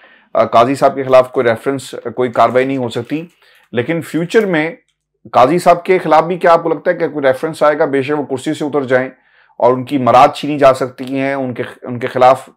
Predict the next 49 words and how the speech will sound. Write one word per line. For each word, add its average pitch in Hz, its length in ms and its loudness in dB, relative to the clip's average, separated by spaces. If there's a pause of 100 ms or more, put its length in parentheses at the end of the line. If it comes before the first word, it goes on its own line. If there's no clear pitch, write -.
यकीनन 127 440 -8
इकदामात 120 480 0
हो 123 80 -8
सकते 135 280 -8
हैं। 165 80 -6
अगर 139 200 -2
ये 147 320 -4 (400)
किसी 147 540 -4
जब 107 380 -6
मुजाहिर 120 380 2
अली 147 200 0
नकबन 131 480 -4
नकवी 131 400 -4
के 202 120 0
हवाले 156 300 4
से 156 140 -4
काम 139 260 -2
कर 131 100 -2
सकते 123 260 -8
हैं 165 80 -6
तो 196 80 -8
इनके 226 200 -2
खिलाफ 196 220 4
भी 170 80 -4
होना 131 200 -4
चाहिए 95 400 -10 (600)
और 147 320 4
जस्टिफाई 139 520 2
किया 180 220 2
जाए 156 220 4
कि 165 180 -6
इन्होंने 156 460 -4 (100)
किस 147 160 -8
तरह 156 140 0
से 151 140 -2
गलत 131 180 2
फैसले 135 380 -4
दिए 131 260 -6
और 131 260 -6
किस 151 160 -10
तरह 165 160 2
से 156 320 -4 (440)
एक 143 240 0 (320)
गैर 127 340 4
जानिबदार 135 720 4
जो 123 160 -8
पॉलिसी 139 480 0
थी 139 180 -6
इनकी 127 500 -8